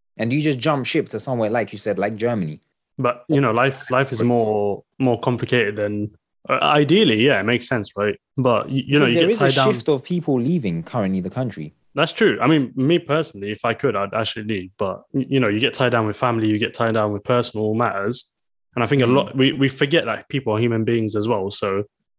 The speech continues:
Speaker 2: although it makes more sense to leave, a lot of the times you're tied down by these things. And so, you know, it's not really
Speaker 1: I am
Speaker 2: a
Speaker 1: predicting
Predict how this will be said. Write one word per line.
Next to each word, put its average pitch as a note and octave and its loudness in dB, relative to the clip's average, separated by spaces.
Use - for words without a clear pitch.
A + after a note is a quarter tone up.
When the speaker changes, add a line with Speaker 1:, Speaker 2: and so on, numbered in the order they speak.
Speaker 2:
although D3 6
it C#3 6
makes C3 0
more C3 0
sense A2+ -4
to A2+ -2
leave, A#2+ -2
a B2 -2
lot B2+ 2
of A#2+ -6
the A#2+ 2
times A2+ -2
you're G#2+ 0
tied A#2 0
down A#2 0
by G2+ -4
these G2+ -4
things. G2 -6
And G#2 -4
so, G2+ -2
you B2+ 0
know, A#2+ 2
it's A#2+ 0
not C#3 2
really C3+ 2
Speaker 1:
I F3 2
am F#3 4
Speaker 2:
a - 2
Speaker 1:
predicting B2 -2